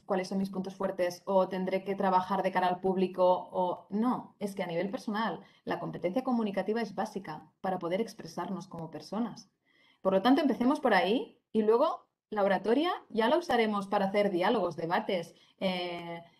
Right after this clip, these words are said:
hablar sobre temas científicos o de historia, pero ahí la importancia de, de lo que sería la competencia comunicativa y, y el aspecto de,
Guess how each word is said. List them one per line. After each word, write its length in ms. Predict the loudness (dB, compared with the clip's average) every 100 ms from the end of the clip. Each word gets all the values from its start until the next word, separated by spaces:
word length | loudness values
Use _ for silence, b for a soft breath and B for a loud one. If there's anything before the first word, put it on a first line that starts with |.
| b -18 -2
hablar 360 | 2 4 2
sobre 800 | 2 2 2 2 0 -4 -4 -4
temas 280 | -2 0 0
científicos 800 | 0 0 0 -4 0 0 0 0
o 80 | 0
de 80 | 0
historia, 560 | 0 0 0 -2 -6 b b _ _
pero 520 | -4 -2 -4 -8 _ _ _ -20 _ _ _ -18 -2
ahí 200 | 4 6
la 80 | 8
importancia 580 | 8 6 2 0 2 4
de, 340 | 4 4 2
de 120 | 0
lo 80 | 0
que 80 | 0
sería 240 | 0 2
la 100 | 2
competencia 440 | 2 0 0 -2 0
comunicativa 840 | -2 -4 -6 -6 -2 0 0 0 -2
y, 440 | -4 -4 -8 -4
y 120 | -2
el 80 | -2
aspecto 440 | -4 -6 -6 -4 -2
de, 500 | -2 -4 -8 -14